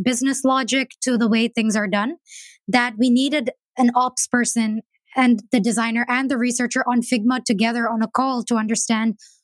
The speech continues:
why does something work this way? What are the constraints we have? And so building also the groundwork to something that you want to explore may not be always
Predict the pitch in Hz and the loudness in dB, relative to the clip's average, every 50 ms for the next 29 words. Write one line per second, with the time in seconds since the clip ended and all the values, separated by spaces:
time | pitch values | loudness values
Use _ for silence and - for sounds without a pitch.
0 | _ _ - 202 214 233 247 247 254 262 - 247 226 233 226 208 208 220 226 233 | _ _ -2 0 0 0 0 0 -2 -2 0 2 2 2 2 0 -2 -4 -4 -4
1 | - - 220 - - 202 208 202 202 202 196 - _ _ _ _ _ _ - 214 | -2 -4 -2 -2 -2 -2 0 0 0 0 -2 -4 _ _ _ _ _ _ 0 2
2 | 226 233 247 254 254 233 233 240 233 220 202 - - 226 233 233 233 - - 214 | 2 2 2 0 -2 -2 -2 0 0 0 0 0 0 2 2 2 2 0 0 0
3 | 196 170 202 196 190 190 190 - - - _ _ - 247 247 233 240 - 262 254 | 0 0 0 -2 -2 -4 -6 -10 -16 -18 _ _ 0 2 2 2 2 0 0 0
4 | 262 254 - _ _ _ _ _ _ _ _ _ - 190 170 254 262 269 240 277 | -2 -2 -4 _ _ _ _ _ _ _ _ _ -4 -2 0 0 0 2 2 2
5 | 277 277 269 269 247 247 247 277 233 254 196 180 - 226 214 233 285 285 240 226 | 2 2 2 0 -2 -2 -2 -2 -2 -2 -2 -2 0 0 0 0 -2 -2 -2 -2
6 | 226 185 190 190 - - - _ _ _ - 240 220 - - 220 226 214 208 233 | -2 -4 -6 -8 -12 -16 -18 _ _ _ -2 0 0 2 0 0 0 0 0 0
7 | 226 220 214 214 220 220 202 233 220 220 220 220 - 247 - - - - - 247 | 0 0 0 0 0 0 0 0 2 0 0 -2 -2 -4 -4 -4 -4 -2 0 0
8 | 269 269 262 233 214 214 - _ - 233 220 226 240 240 226 233 226 196 170 202 | 2 2 0 -2 -2 -6 -10 _ -2 2 4 4 4 2 2 0 -2 -2 -2 -2
9 | 226 226 220 220 214 220 220 220 196 - | 0 0 0 -2 0 0 -2 -2 -2 -4